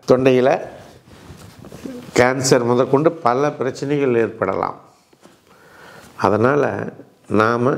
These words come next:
விழிப்புணர்வோடு, கவனத்தோடு அன்றாட வாழ்க்கையை வாழ கற்றுக்கொள்ள வேண்டும். ஒரு step வைக்கிறோம், ஒரு வார்த்தையை பேசுறோம் அப்படின்னா, நிறுத்தி நிதானமாக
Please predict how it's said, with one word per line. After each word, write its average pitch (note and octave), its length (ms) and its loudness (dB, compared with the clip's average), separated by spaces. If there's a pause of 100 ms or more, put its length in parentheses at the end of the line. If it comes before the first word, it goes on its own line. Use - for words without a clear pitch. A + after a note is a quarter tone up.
(480)
விழிப்புணர்வோடு, B2+ 960 2
கவனத்தோடு B2 1000 0 (1200)
அன்றாட C3+ 640 2
வாழ்க்கையை C3+ 800 -2
வாழ B2+ 420 -2
கற்றுக்கொள்ள A2+ 640 -4
வேண்டும். G2+ 560 -4 (840)
ஒரு F#2+ 240 2
step C3 240 2
வைக்கிறோம், C#3 680 2
ஒரு A2+ 180 0
வார்த்தையை B2+ 540 0
பேசுறோம் C3+ 600 -2 (540)
அப்படின்னா, A#2+ 560 0 (600)
நிறுத்தி C3 420 0
நிதானமாக C3+ 920 -2